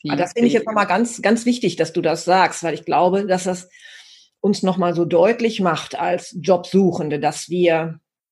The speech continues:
Speaker 2: mehr darauf vertrauen müssen, nicht alles mitzubringen, mitbringen zu müssen, was in einer Stellenbeschreibung steht, ne? Sondern dass
Speaker 1: Mhm.
Speaker 2: auch ganz viel möglich ist durch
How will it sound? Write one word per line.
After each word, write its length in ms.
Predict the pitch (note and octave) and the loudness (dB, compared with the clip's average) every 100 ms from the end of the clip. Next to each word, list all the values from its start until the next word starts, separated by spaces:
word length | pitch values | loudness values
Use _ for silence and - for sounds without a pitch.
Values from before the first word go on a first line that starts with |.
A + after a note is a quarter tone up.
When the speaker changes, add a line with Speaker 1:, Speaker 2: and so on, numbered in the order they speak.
| _ _ - | _ _ -12
Speaker 2:
mehr 240 | E3 F#3+ G3+ | -2 2 4
darauf 440 | F#3+ F3 E3 F#3 | 2 0 -2 0
vertrauen 600 | F3+ F3+ - E3 G#3 G#3 | -2 -4 -4 0 2 2
müssen, 640 | G3 F#3 - F#3 F3+ F3+ F3 - - _ _ _ _ | 2 0 -2 -2 -2 -6 -10 -20 -20 _ _ _ _
nicht 340 | E3+ G3+ G3+ - | 0 0 0 0
alles 300 | G3 B3 - | 2 2 4
mitzubringen, 920 | A3+ A#3+ - G#3+ F3 D3+ D#3 D#3+ E3 | 2 2 -4 -2 0 -2 -4 -8 -2
mitbringen 440 | G3+ - G3+ F#3+ | -2 2 2 2
zu 120 | F#3 F3+ | 0 2
müssen, 380 | F#3 A3 G3+ | 2 2 0
was 160 | D#3+ - | -4 -4
in 100 | E3 | -6
einer 200 | D#3 D#3 | -6 -6
Stellenbeschreibung 880 | - E3+ F#3+ F3 E3+ D#3+ F3 E3+ E3+ | -2 -2 0 -2 -2 0 2 2 -2
steht, 640 | - - G3+ G3+ B2+ _ | -4 -4 0 2 0 _
ne? 220 | D#3+ G3+ B3+ | -10 -6 -6
Sondern 320 | D#3+ D#3 D#3+ | -8 -8 -6
dass 240 | E3 - | -6 -4
Speaker 1:
Mhm. 140 | G#3 G#3+ | -2 0
Speaker 2:
auch 120 | D4+ - | -2 -6
ganz 240 | - - | -10 -10
viel 260 | - G3 F3+ | -2 2 2
möglich 640 | E3 F3 G#3+ G#3 G3 - | 4 4 4 2 -2 0
ist 300 | E3+ - - | -6 -6 0
durch 420 | E3 D#3+ E3 - | 2 2 0 -10